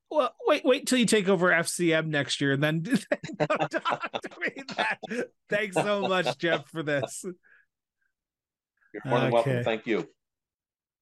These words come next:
Speaker 1: Thank you for joining us today for another great episode of the Cross Border Interviews. Your continued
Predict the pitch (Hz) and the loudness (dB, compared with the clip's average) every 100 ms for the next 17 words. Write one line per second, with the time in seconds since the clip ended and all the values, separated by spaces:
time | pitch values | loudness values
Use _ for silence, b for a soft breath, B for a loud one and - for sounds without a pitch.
0 | _ 185 185 160 151 165 156 151 147 - | _ 0 0 0 0 2 2 0 0 -2
1 | 139 135 135 131 131 127 127 127 123 123 | 0 2 0 -2 -4 -4 -4 -4 -2 -4
2 | 120 135 120 123 143 139 143 - 131 131 | -6 -8 -8 -6 -2 -2 -2 -4 -2 0
3 | 131 131 - 139 143 139 123 90 95 - | 0 -2 -4 -4 -2 -2 -2 -4 -12 -6
4 | 143 156 156 170 165 165 185 190 185 | 0 0 0 -4 -4 -4 -4 -4 -6